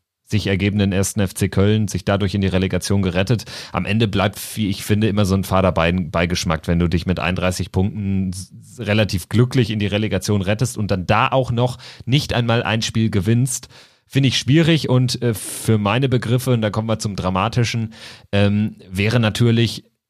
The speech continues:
eine Aus-, eine, eine, ähm, eine Aussetzung der Au-, Auswärtstorregel bei Relegationsspielen schon wünschenswert, weil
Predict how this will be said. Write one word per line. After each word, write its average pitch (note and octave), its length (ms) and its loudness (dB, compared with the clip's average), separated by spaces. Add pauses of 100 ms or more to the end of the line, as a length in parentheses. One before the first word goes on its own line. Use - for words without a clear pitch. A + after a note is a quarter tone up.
(180)
eine G#2+ 280 -6
Aus-, A#2+ 420 0
eine, G#2+ 220 -2
eine, G2+ 680 0
ähm, F#2+ 340 0
eine F#2+ 160 0
Aussetzung A2+ 460 0
der G2 160 0
Au-, C#3 300 0
Auswärtstorregel F#2+ 1080 0
bei F2+ 160 2
Relegationsspielen F#2 960 -2
schon G2 260 -4
wünschenswert, F2 720 -4
weil D#2+ 240 -2